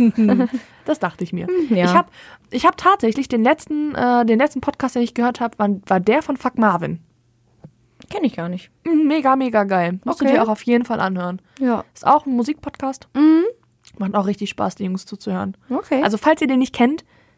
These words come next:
Speaker 1: guckt da bitte vorbei.
Speaker 2: Hört, hört vorbei.
Speaker 1: Ja, meine ich doch.
Speaker 2: <laughs>
Speaker 1: Mein Gott, ey. Also, wie gesagt,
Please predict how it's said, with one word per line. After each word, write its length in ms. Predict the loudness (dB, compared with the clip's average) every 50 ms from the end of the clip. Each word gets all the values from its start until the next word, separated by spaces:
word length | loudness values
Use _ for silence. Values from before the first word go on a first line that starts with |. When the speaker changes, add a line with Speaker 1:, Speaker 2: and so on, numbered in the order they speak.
| _ _ _ _
Speaker 1:
guckt 320 | -2 -2 -2 -2 -4 -10 -10 -6
da 140 | -4 -4 -4
bitte 440 | -2 -4 -4 -2 0 -2 -2 -2 -4 _
vorbei. 480 | _ -4 -2 0 2 2 0 -2 -4 -10 _ _ _ _ _ _ _ -4
Speaker 2:
Hört, 380 | -2 -2 -2 -2 -4 -8 -18 -20 _ _ -4
hört 260 | -4 -4 -4 -4 -8
vorbei. 260 | -14 -14 -10 -6 -2 0
Speaker 1:
Ja, 120 | 0 0
meine 240 | 2 4 4 4 4
ich 140 | 2 0 -2
doch. 300 | -4 -6 -6 -8 -10 -16 _ _ -6
Speaker 2:
<laughs> 340 | -6 -4 -4 -4 -6 -4 -2
Speaker 1:
Mein 240 | 2 2 4 2 2
Gott, 320 | 0 -2 -2 -4 -6 -10 -12
ey. 240 | -10 -8 -8 -8 -10 -12 _ _ _ _
Also, 240 | -2 0 0 0 0
wie 80 | -2 -2
gesagt, 460 | -2 0 2 2 2 0 -2 -10